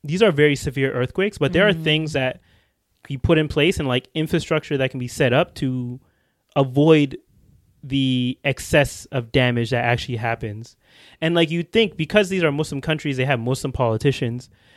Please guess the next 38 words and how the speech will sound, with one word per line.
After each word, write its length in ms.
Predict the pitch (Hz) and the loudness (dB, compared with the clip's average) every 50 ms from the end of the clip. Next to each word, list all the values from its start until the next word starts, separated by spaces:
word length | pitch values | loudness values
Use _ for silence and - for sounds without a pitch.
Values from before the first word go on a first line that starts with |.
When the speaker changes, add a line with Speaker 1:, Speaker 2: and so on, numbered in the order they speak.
| _ _ | _ _
Speaker 1:
who 100 | - 139 131 | -4 0 4
would 180 | 131 131 123 120 | 6 6 6 4
want 240 | 127 131 131 131 - | 2 2 0 0 -2
to 60 | 139 | -6
look 220 | 123 135 135 - | -6 -4 -2 0
out 280 | 151 135 127 123 - - _ _ | 2 2 2 0 -2 -6 _ _
for 320 | _ - 147 135 131 127 | _ -2 0 2 2 2
their 360 | 123 127 123 120 117 117 110 | 2 2 4 4 2 2 0
people. 600 | - - - 170 180 - - 117 110 110 117 120 _ _ _ _ _ _ _ _ _ - | 0 2 2 2 2 2 0 -2 -2 -2 -4 -8 _ _ _ _ _ _ _ _ _ 2
They 120 | 131 143 | 4 6
would 180 | 139 135 127 - | 6 4 4 2
kinda 300 | 160 139 135 139 143 - | 0 2 2 2 2 0
introduce 400 | 156 151 - 143 147 147 - 135 | -2 -4 -4 -4 -4 -4 -4 -4
regulations 560 | 123 123 127 127 127 127 135 - - 151 131 | -2 -2 -2 0 0 0 0 0 -2 -4 -4
and 120 | 123 120 | -4 -4
try 200 | - 139 127 123 120 | 0 2 2 2 2
and, 200 | 120 117 117 - _ _ - - - _ _ _ _ - | 0 -2 -6 -10 _ _ -20 -20 -20 _ _ _ _ -2
um, 800 | 131 120 117 117 117 113 113 110 110 107 104 107 107 107 117 123 - _ _ _ _ _ _ _ _ _ _ _ _ _ _ _ _ _ _ _ _ _ - | 0 2 4 4 4 4 2 2 0 0 -2 -6 -8 -10 -12 -14 -16 _ _ _ _ _ _ _ _ _ _ _ _ _ _ _ _ _ _ _ _ _ -2
what, 260 | 151 139 131 123 123 | 0 2 2 4 2
you, 200 | 131 135 139 143 | 2 0 0 0
you 280 | 143 143 143 143 139 143 | 0 -2 -2 -2 -2 -2
don't 120 | 147 147 | 0 2
like 180 | 147 147 139 - | 2 2 2 4
that, 200 | 139 143 143 151 | 2 2 2 2
that, 200 | 135 131 - - | 0 0 0 0
that 220 | 143 135 - _ _ _ _ _ _ - - _ - _ - | -4 -4 -4 _ _ _ _ _ _ -20 -20 _ -20 _ -10
route 280 | 143 135 131 139 147 151 | -6 -2 0 2 4 4
Speaker 2:
No, 100 | 339 339 | 6 6
Speaker 1:
I'm 60 | 330 330 - - | 6 6 6 4
going 100 | 143 156 160 | 4 2 2
down? 280 | 170 180 208 214 214 _ _ _ _ _ _ _ 131 120 _ _ _ _ _ _ _ _ - | 0 0 0 -2 -6 _ _ _ _ _ _ _ -20 _ _ _ _ _ _ _ _ _ -8
Speaker 2:
I 180 | 156 190 220 240 | -4 -2 -2 -2
think 340 | - - 247 254 262 - - | -2 -2 -4 -2 -4 -4 -4
that 120 | 254 240 | -2 0
a 100 | 220 190 | 0 0
lot 260 | 175 175 185 185 196 | 0 2 2 2 2
of, 200 | 202 202 185 165 | 2 -2 -6 -4
like, 320 | 175 175 175 170 - - | -2 -2 -2 -2 -4 -12